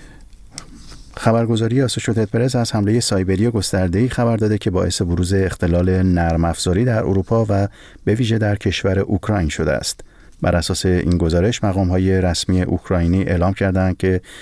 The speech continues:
شبکهٔ برق این کشور در اثر این حملهٔ سایبری آسیب دیده است. همچنین شرکت نفت و گاز رو-، روس نفت روسیه هم اعلام کرده قربانی این حملهٔ اینترنتی شده است.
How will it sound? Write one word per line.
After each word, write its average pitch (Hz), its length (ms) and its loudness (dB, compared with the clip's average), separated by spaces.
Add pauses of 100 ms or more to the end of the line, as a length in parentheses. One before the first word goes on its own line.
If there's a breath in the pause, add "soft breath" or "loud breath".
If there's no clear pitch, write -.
(220 loud breath)
شبکهٔ 82 460 0
برق 85 280 0
این 80 120 2
کشور 110 360 0
در 101 260 0
اثر 92 440 0 (520 loud breath)
این 92 200 0
حملهٔ 85 540 2
سایبری 82 760 0
آسیب - 320 -4
دیده - 200 -6
است. - 380 -8
همچنین 90 320 0
شرکت 87 400 -2
نفت 87 280 0
و 85 60 0
گاز 90 260 0
رو-، 90 420 0 (440 loud breath)
روس 87 440 0
نفت 98 400 -2
روسیه 85 580 0
هم 113 280 0 (360 loud breath)
اعلام 95 280 0
کرده 92 420 0
قربانی 82 560 0
این 80 200 0
حملهٔ 80 360 0
اینترنتی 82 560 0
شده - 220 -2
است. - 280 -6